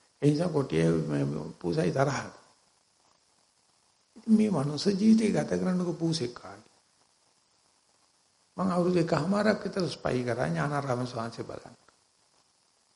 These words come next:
බලාගෙන හිටියා මේ මනුස්සයා මේ වයසටද මේ තැම්පත් වෙලා ඉන්නේ නැත්නම් බොරුවක්ද මේ කරන්නේ? නැත්නම් මොකද්ද වෙන්නේ කියලා හැම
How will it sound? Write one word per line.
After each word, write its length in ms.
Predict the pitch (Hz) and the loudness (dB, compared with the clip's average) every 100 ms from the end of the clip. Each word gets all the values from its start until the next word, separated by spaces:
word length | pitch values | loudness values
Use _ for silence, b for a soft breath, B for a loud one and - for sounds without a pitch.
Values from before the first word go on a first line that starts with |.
| _ _ _ _ _ _ _ _ 151 | _ _ _ _ _ _ _ _ -2
බලාගෙන 480 | 139 156 196 214 | 0 0 -2 -2
හිටියා 280 | 180 185 208 | -2 0 2
මේ 140 | 190 185 | 4 4
මනුස්සයා 460 | 175 190 160 196 | 2 0 0 0
මේ 140 | 170 131 | 0 -2
වයසටද 680 | 101 131 180 180 196 226 220 | -2 -2 0 2 2 4 4
මේ 160 | 208 | 2
තැම්පත් 400 | 180 156 156 160 | 2 2 0 -4
වෙලා 260 | - 139 131 | 0 0 2
ඉන්නේ 380 | 131 160 113 101 - | 0 0 -2 -6 -14
නැත්නම් 360 | _ 127 131 135 | _ -12 -8 -6
බොරුවක්ද 520 | 123 123 151 165 165 185 | -2 2 4 2 4 2
මේ 200 | 170 151 | 2 0
කරන්නේ? 540 | 139 139 175 110 101 - _ _ _ _ _ _ | 2 0 0 -6 -10 -16 _ _ _ _ _ _
නැත්නම් 300 | _ - 220 | _ 0 2
මොකද්ද 340 | 196 196 208 226 | 2 0 -2 4
වෙන්නේ 320 | 220 220 220 | 10 12 10
කියලා 240 | - - | 8 -2
හැම 460 | - 156 214 285 | -6 -8 -8 -8